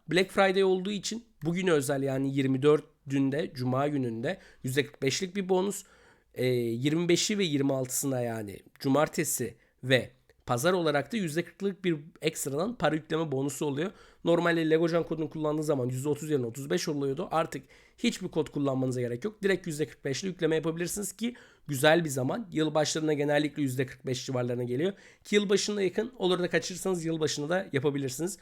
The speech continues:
Onun dışında sonraki profilimize geçiyoruz. Çok güzel temalı bir profil bizi bekliyor. Cellocu kurabiye sadece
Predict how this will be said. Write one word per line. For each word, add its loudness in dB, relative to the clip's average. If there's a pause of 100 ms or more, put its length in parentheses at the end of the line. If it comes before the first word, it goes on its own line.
(320)
Onun 2
dışında -2
sonraki -2
profilimize -2
geçiyoruz. -2
Çok 0
güzel 0
temalı 0
bir -4
profil -6
bizi -6
bekliyor. -2 (380)
Cellocu 4
kurabiye 2
sadece 4